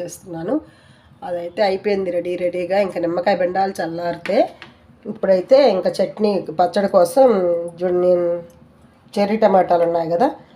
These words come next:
ఆ చెర్రీ టమాటాలు చట్నీ చేస్తున్నాను. ఉమ్, చెర్రీ టమాటాల చట్నీ ఎలా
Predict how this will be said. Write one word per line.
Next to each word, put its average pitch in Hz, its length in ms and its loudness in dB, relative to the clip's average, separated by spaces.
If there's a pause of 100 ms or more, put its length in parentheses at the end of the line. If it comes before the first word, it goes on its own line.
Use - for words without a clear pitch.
(280)
ఆ 180 160 -8
చెర్రీ 190 200 4
టమాటాలు 180 680 2
చట్నీ 190 200 -4
చేస్తున్నాను. 165 680 -2 (640)
ఉమ్, 185 360 -4
చెర్రీ 196 160 0
టమాటాల 196 360 0
చట్నీ 175 280 -4
ఎలా 175 220 0